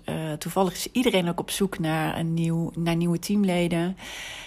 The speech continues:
En dan bijvoorbeeld ook niet zomaar de handjes aannemen dat ze vroeger hadden gedaan, maar even nog wachten tot die ene.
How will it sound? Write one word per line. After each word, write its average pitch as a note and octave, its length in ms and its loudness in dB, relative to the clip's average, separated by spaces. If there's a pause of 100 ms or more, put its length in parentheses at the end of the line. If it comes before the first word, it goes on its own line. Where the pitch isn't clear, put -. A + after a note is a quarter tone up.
(140)
En E3+ 560 4
dan E3+ 180 4
bijvoorbeeld E3+ 400 -2
ook E3+ 120 0
niet F#3+ 180 4
zomaar F3+ 240 2
de E3 60 0
handjes F3+ 360 0
aannemen E3 400 0
dat D#3+ 160 -2
ze E3+ 100 -8
vroeger F3+ 280 0
hadden D#3+ 200 -2
gedaan, D#3+ 320 0
maar D#3+ 140 -2
even A3 420 6
nog E3+ 140 2
wachten D#3+ 500 2
tot E3+ 180 -4
die F3 160 0
ene. F#3 680 4